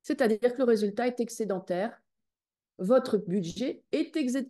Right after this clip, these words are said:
excédentaire, c'est dans l'absolu le meilleur des scénarios, même si on est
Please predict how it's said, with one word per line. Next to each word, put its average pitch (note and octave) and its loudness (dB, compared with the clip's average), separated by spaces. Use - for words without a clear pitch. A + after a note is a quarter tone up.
excédentaire, A#3+ -2
c'est A#3+ 2
dans E3+ -2
l'absolu F3+ 2
le B3+ 2
meilleur G3+ 4
des F3+ 2
scénarios, F3+ 2
même B3 4
si E4 2
on A3 -2
est B3 -2